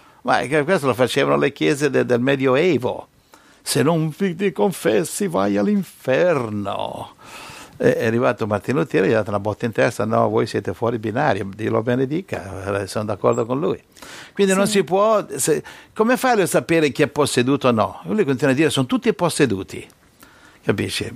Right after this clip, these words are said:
Speaker 1: Ehm,
Speaker 2: Però, come hai detto tu, potrebbe essere che tutte queste le informazioni le prende dalle conversazioni che fa con i demoni, da
Speaker 1: Eh.
Speaker 2: questi chat.
Speaker 1: Eh.
Speaker 2: Però non possiamo basare la nostra fede su quello che i demoni dicono.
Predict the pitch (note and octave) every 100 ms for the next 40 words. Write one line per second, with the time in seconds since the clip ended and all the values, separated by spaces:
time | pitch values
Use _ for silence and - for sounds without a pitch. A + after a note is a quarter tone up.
0 | - B2 G#2 G2 - _ - - - -
1 | - - - - C#4 C4+ C#4 C#4+ D#4 C#4
2 | - C4 B3+ A#3+ B3 A#3 A#3 - A#3 A3+
3 | A3 A#3 A3 A3 A3 - A3 G#3 G#3+ G#3+
4 | G#3 A3+ A#3 A#3 A3 G#3 - A3 A3+ A3
5 | G#3+ G#3+ G#3 G#3 G#3+ G#3+ A3 A3 - A3+
6 | D#4 D4 A#3+ - A#3+ B3 A3+ A3 F#3 B3
7 | A#3 G3 G3 F#3+ G3+ A#3+ G#3 - A3+ -
8 | - C4+ G#3 - - - - - B3 A#3
9 | A#3+ A#3+ A#3+ A3+ E4 F#4+ F4 D#4 D#4+ D4+
10 | C#4+ C#4 - C4 - D4+ D4+ - C4 C#4
11 | C#4 B3+ G#3+ C4+ C4 A#3 F3+ C4 D4+ A3
12 | F#3 E3+